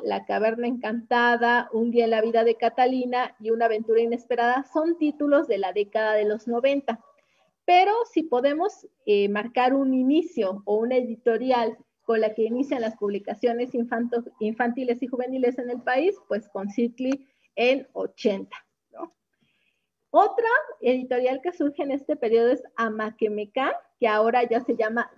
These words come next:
Celta Amaquemecán. Esta editorial es una de las primeras que, eh, fue la primera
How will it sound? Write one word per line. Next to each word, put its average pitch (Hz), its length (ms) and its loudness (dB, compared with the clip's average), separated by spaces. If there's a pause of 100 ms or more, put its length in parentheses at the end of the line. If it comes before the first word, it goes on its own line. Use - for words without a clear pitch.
Celta 254 360 2
Amaquemecán. 202 680 -6 (760)
Esta 370 360 0
editorial 247 680 0 (300)
es 330 240 2
una 370 220 -2
de 330 100 -2
las 247 340 -2
primeras 269 600 0 (500)
que, 262 400 0
eh, 202 220 -2
fue 262 160 0
la 294 160 -2
primera 233 520 -2